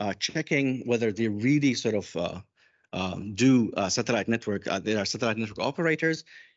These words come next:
And that process sort of cut our A S Ns, uh,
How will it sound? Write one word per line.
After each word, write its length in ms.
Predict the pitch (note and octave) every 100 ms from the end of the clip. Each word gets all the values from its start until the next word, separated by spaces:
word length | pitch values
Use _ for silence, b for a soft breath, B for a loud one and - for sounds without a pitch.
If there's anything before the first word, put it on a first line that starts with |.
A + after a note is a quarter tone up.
| _ B2+
And 360 | B2+ B2 A#2
that 220 | B2+ C#3+
process 400 | - C#3 C3 B2
sort 140 | - A2+
of 120 | -
cut 480 | - B2 A#2+ A#2+ -
our 220 | A2+ A#2
A 100 | A2
S 140 | G#2+ -
Ns, 460 | G#2 G#2 F#2 -
uh, 320 | - G2+ F#2